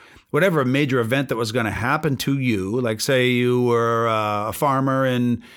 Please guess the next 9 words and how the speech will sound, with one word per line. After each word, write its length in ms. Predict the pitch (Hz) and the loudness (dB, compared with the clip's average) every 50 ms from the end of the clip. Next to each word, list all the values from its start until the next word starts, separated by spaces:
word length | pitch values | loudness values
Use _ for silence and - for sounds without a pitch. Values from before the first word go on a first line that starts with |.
| - - _ | -20 -16 _
you 220 | 127 131 139 135 | -6 -4 -2 -2
had 500 | 120 127 131 131 127 123 123 120 117 123 | 0 0 0 0 0 0 0 0 -2 -4
animals 460 | - - 151 143 143 135 131 127 110 113 | -4 -2 0 0 0 0 0 0 0 0
and 260 | 127 127 123 123 123 | 0 0 0 0 0
livestock 540 | 127 139 143 123 - - 117 113 113 110 131 | 0 0 0 0 -2 -2 -2 -2 -2 -2 -2
in 80 | 120 | -2
the 80 | 113 107 | -4 -2
field 400 | - - 131 120 117 113 113 113 | -2 -2 -2 0 0 -2 -2 -2
and, 260 | 117 113 113 110 104 | -2 -2 -4 -4 -6